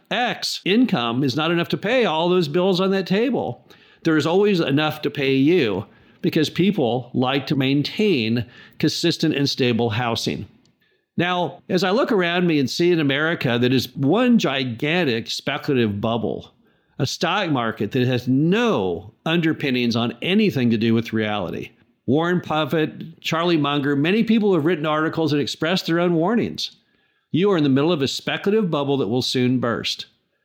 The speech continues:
And I see home prices all around me that have never been higher, not even before the Great Recession. And people still trying to tell me that they make sense.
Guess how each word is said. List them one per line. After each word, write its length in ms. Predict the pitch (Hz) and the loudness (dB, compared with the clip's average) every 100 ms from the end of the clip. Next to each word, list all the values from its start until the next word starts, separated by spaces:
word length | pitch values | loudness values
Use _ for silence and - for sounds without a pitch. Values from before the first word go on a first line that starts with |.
| _ | _
And 120 | 156 147 | -4 -2
I 80 | |
see 200 | 151 185 | 0 0
home 280 | 170 208 254 | 2 2 2
prices 440 | 180 131 117 131 143 | 0 0 -2 -2 0
all 180 | 185 | 0
around 400 | 208 185 185 202 | 2 2 2 2
me 160 | 151 104 | 2 0
that 140 | 104 | 0
have 100 | 135 | 0
never 260 | 151 175 196 | 2 2 0
been 180 | 185 175 | 2 2
higher, 340 | 156 180 143 | 2 0 2
not 240 | 127 156 202 | 2 2 2
even 280 | 208 196 | 2 2
before 360 | 170 160 - 175 | 0 0 0 0
the 100 | 151 | 0
Great 260 | 135 151 131 | 0 -2 0
Recession. 720 | 135 - 160 180 - 71 110 - _ _ _ _ - | -2 -2 -2 0 -2 -6 -12 -16 _ _ _ _ -8
And 120 | 151 | -2
people 240 | 214 190 | 0 2
still 300 | 180 - 262 | 0 0 0
trying 240 | - 185 175 | 0 -2 -2
to 100 | 170 | -2
tell 140 | 220 | 0
me 80 | 240 | 0
that 140 | 175 165 | 0 0
they 140 | 185 | 2
make 240 | 185 185 | 2 0
sense. 560 | - 240 247 92 - - | -2 -2 -2 -4 -8 -12